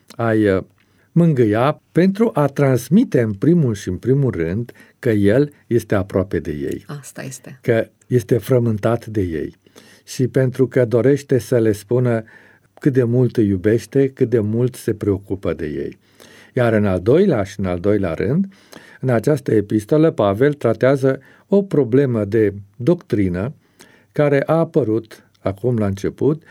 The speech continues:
Speaker 1: și care va deveni un subiect de bază al celor două epistole trimise către Tesalonic. Problema de doctrină o vom discuta ceva mai târziu.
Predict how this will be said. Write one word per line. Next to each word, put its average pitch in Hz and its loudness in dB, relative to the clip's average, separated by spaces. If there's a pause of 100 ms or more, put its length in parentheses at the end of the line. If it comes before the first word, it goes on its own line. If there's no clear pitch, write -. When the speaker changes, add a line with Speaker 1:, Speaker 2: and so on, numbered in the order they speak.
(220)
Speaker 1:
și - -2
care 165 2
va 127 0
deveni 120 0 (480)
un 160 2
subiect 135 0
de 107 -2
bază 131 0
al 117 2 (260)
celor 147 2
două 117 4
epistole 113 0 (240)
trimise 110 0
către 107 -2
Tesalonic. 92 -4 (380)
Problema 170 2
de 135 2
doctrină 127 2
o 113 2
vom 110 0
discuta 104 -4 (320)
ceva 110 -2
mai 92 -2 (360)
târziu. 135 2